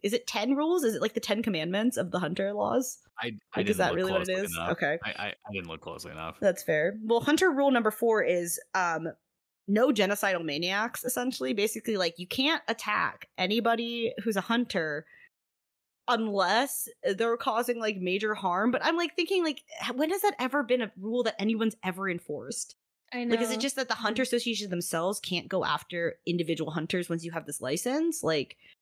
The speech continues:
Speaker 1: they,
Speaker 2: I guess, like,
Speaker 1: unless
Speaker 2: how
Speaker 1: they're
Speaker 2: many,
Speaker 1: murdering people? <laughs> Like, a lot
Speaker 2: how
Speaker 1: of
Speaker 2: many
Speaker 1: people
Speaker 2: hunters
Speaker 1: do,
Speaker 2: have
Speaker 1: not just
Speaker 2: killed other
Speaker 1: one.
Speaker 2: hunters?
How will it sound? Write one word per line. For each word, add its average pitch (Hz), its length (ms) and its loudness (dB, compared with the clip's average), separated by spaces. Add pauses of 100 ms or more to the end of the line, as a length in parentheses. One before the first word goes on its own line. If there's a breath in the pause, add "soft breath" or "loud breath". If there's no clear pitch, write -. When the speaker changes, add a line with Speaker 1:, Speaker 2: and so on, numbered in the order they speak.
(300)
Speaker 1:
they, 175 80 4
Speaker 2:
I 453 120 2
guess, 190 180 4
like, 170 120 4
Speaker 1:
unless - 20 -2
Speaker 2:
how 190 120 2
Speaker 1:
they're 180 40 4
Speaker 2:
many, 175 160 2
Speaker 1:
murdering 196 480 4
people? 339 520 0
<laughs> - 20 10
Like, 269 300 4 (140)
a 180 80 4
lot 170 300 4
Speaker 2:
how - 20 8
Speaker 1:
of 269 60 6
Speaker 2:
many 277 120 10
Speaker 1:
people 285 160 4
Speaker 2:
hunters 302 140 4
Speaker 1:
do, - 40 -
Speaker 2:
have - 80 4
Speaker 1:
not 247 160 4
just 240 60 6
Speaker 2:
killed 214 120 2
other 190 280 0
Speaker 1:
one. - 60 -6
Speaker 2:
hunters? 107 400 -4